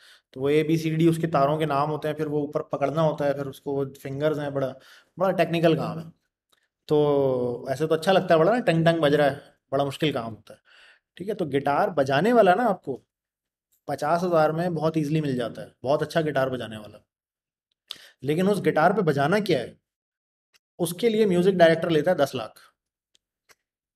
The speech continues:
ठीक है, कि उस पे बजाना क्या है। तो ये चैट जीपीटी is a guitarist, गिटार बजाना आता है उसको, बहुत अच्छा आता है, लेकिन बजाना क्या है अब, है ना, इस गिटार पे बजाना क्या है।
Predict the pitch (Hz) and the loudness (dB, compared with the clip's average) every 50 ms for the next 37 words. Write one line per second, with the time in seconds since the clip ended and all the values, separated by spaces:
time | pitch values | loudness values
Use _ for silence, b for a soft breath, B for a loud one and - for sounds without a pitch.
0 | _ _ - 139 156 180 170 - - 165 - _ _ _ _ _ _ _ _ _ | _ _ -16 -12 -12 -12 -12 -12 -16 -20 -20 _ _ _ _ _ _ _ _ _
1 | _ _ - 151 135 143 - 202 165 139 131 131 127 139 160 160 156 131 110 101 | _ _ -10 -8 -8 -6 -6 -2 0 2 2 2 2 2 0 0 -2 -4 -8 -10
2 | - - _ b b b b b b _ _ - 165 170 214 254 254 220 - - | -14 -20 _ b b b b b b _ _ -6 -4 -2 -2 -2 -2 -2 -4 -6
3 | - - 165 160 202 226 196 202 208 196 196 190 190 226 220 214 196 202 220 - | -8 -4 -2 -2 -2 -2 0 -2 -2 -2 -2 -4 -6 -6 -6 -2 -2 -2 -2 -2
4 | - - - - _ _ _ _ _ - 170 151 139 139 135 131 147 190 202 - | -8 -14 -20 -20 _ _ _ _ _ -8 -6 -4 -2 0 2 2 2 2 0 -4
5 | - - - - _ _ _ _ _ _ _ _ _ - 117 131 127 143 143 170 | -8 -14 -20 -20 _ _ _ _ _ _ _ _ _ -10 -8 -4 0 2 2 4
6 | 185 180 151 156 156 180 180 151 143 - 202 208 202 - 220 156 135 147 147 151 | 4 4 4 4 2 2 2 2 2 2 0 0 0 -2 -6 -2 -2 0 0 -2
7 | 151 - 185 175 170 190 196 196 - b b b b b b b b b _ 135 | 0 2 2 2 2 0 -4 -4 -6 b b b b b b b b b _ -4
8 | 135 156 180 214 190 147 139 135 147 151 175 208 220 202 - 160 131 120 117 - | -2 -2 -2 0 0 2 2 2 4 2 4 2 2 2 2 0 0 0 -2 -6
9 | - _ _ _ _ _ 127 117 - _ _ _ _ _ _ _ _ _ _ _ | -12 _ _ _ _ _ -16 -16 -16 _ _ _ _ _ _ _ _ _ _ _
10 | _ _ _ _ _ _ _ _ _ _ _ - - _ _ _ _ _ _ _ | _ _ _ _ _ _ _ _ _ _ _ -20 -20 _ _ _ _ _ _ _
11 | _ _ _ _ _ _ 147 180 175 - 165 170 165 - - 123 - 127 135 156 | _ _ _ _ _ _ -14 -12 -8 -6 -6 -8 -8 -10 -12 -8 -4 -2 -2 -2
12 | 160 - 202 160 131 127 131 139 170 180 165 135 120 - - | -2 -4 -4 -4 -2 -2 -2 -2 -2 -2 -4 -6 -10 -12 -16